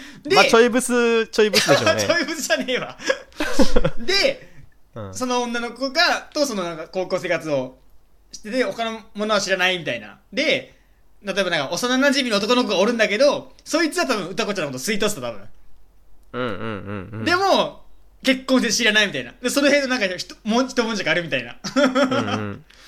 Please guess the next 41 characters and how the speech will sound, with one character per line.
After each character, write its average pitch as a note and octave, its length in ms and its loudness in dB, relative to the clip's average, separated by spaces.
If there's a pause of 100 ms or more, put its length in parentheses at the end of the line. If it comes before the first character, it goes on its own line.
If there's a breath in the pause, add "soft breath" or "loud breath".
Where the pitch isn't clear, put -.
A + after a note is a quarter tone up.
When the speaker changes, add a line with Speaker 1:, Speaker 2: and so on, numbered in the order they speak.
(1800 loud breath)
Speaker 1:
ま F#3 100 -4
あ、 - 20 -10
こ B3+ 180 0
ん E4+ 80 -6
な E4+ 80 0
感 D4+ 160 2
じ D4+ 60 0
だ C#4+ 60 0
と A#3+ 60 2
俺 G#3 100 2
は G3+ 40 4
思 G3+ 200 0
う G3 40 -4
け F#3+ 80 -4
ど C#3 60 -6
ね。 C#3 200 -8 (320)
人 G3 220 -2
物 G3+ 160 0
相 G#3 220 0
関 G3 200 2
図 D3 60 -10
と D#3 80 -8
し C#3+ 60 -6
て D3 100 -4
は。 B2 200 -8 (500)
Speaker 2:
あ A2+ 500 -2
あ。 - 40 -14 (280 soft breath)
い - 40 -10
や、 B2+ 100 0
絶 F#3+ 180 -2
対 A#3 100 4
そ G#3+ 120 2
の F3 120 8
障 G#3+ 420 6
害 G#3+ 180 10
っ - 40 0
て - 120 0
い D3 40 6
う B2+ 120 2
か、 A2 360 4 (1000)
一 E3+ 140 -6